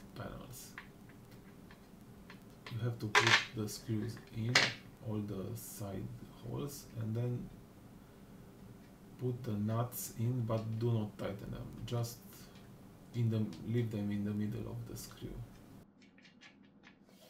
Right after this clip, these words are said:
Repeat this for all these holes in the back plate and also on the side panels. This is how it should look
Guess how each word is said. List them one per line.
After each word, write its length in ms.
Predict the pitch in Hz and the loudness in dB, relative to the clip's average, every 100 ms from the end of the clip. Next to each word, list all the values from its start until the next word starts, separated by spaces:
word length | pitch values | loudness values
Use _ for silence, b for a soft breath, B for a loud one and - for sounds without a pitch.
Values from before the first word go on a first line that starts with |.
| - - - - - - - - | -20 -18 -16 -16 -16 -16 -14 -2
Repeat 400 | 113 - 127 117 | -2 2 2 2
this 200 | 123 120 | 2 0
for 300 | - 104 104 110 | -2 -2 -4 -4
all 340 | 120 110 107 110 113 | -2 0 0 0 -2
these 240 | 113 113 - - | -4 -4 -8 -8
holes 460 | 107 107 113 - - 110 | -2 0 -2 -4 -8 -4
in 120 | 101 - | -4 -2
the 200 | - - - - - - - - - - 117 | -4 -6 -10 -16 -18 -18 -16 -16 -16 -6 0
back 240 | 127 - | 0 0
plate 260 | 123 123 117 113 | 0 0 0 -2
and 100 | 104 - | -4 0
also 640 | 117 123 - 107 110 113 - - - - - | 2 2 0 0 2 0 -2 -14 -16 -12 -4
on 160 | 104 98 | -2 -2
the 260 | 95 101 - | -2 -4 -4
side 580 | - - - - 120 - | -6 -8 -4 -4 -4 -6
panels. 500 | 123 123 - 117 - - - - - - - - - - - - - - - - - - - - - - | -6 -6 -8 -12 -10 -10 -10 -12 -18 -20 -20 -20 -20 -18 -16 -18 -18 -18 -18 -18 -18 -18 -18 -18 -6 2
This 220 | 120 113 | 4 4
is 100 | 107 113 | 2 2
how 140 | 110 | 0
it 100 | 107 | 0
should 280 | - 117 107 | -2 -2 0
look 300 | 104 107 - | 2 0 -2